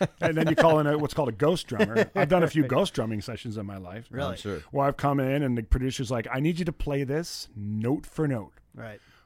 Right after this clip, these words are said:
Speaker 1: Except
Speaker 2: But not,
Speaker 1: in time.
Speaker 2: but not note for note, if you know what I mean. But fix it.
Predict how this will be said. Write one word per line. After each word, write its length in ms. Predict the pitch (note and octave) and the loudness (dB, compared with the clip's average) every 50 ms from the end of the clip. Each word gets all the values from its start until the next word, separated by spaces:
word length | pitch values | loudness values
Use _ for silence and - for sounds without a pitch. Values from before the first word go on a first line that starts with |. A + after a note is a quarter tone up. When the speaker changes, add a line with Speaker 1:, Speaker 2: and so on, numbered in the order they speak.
| _ _ _ _ | _ _ _ _
Speaker 1:
Except 420 | - B2+ - - - D3 D3 C#3+ D3 | -16 -12 -10 -4 -2 -2 -2 -2 -2
Speaker 2:
But 60 | D3 | -4
not, 380 | D3+ D#3 D#3+ E3+ F3 F3+ F3 | -2 2 4 8 8 8 8
Speaker 1:
in 60 | E3 - | 8 6
time. 340 | G#3 F3+ D#3+ D3 C#3 C3 | 4 4 4 0 0 2
Speaker 2:
but 160 | C#3 E3 E3+ C3 | 2 2 2 4
not 360 | D#3+ E3+ F#3 F#3 F#3 F3 D3+ | 2 6 6 8 8 6 4
note 220 | D#3 C#3 C3 B2+ - | 2 0 0 0 -2
for 140 | - C#3 C3 | -2 -4 -2
note, 120 | B2+ A#2+ | -2 -2
if 80 | A#2+ - | 0 2
you 80 | C#3 | 2
know 60 | C3+ C3+ | 4 6
what 100 | C3+ C3 | 4 4
I 40 | C3 | 6
mean. 160 | - - - | 2 2 4
But 180 | - - D3+ - | 6 6 6 6
fix 320 | - - F#3+ F#3 - - | 6 4 4 4 4 0
it. 240 | C#4 - - G2 - | -4 -4 -4 -6 -8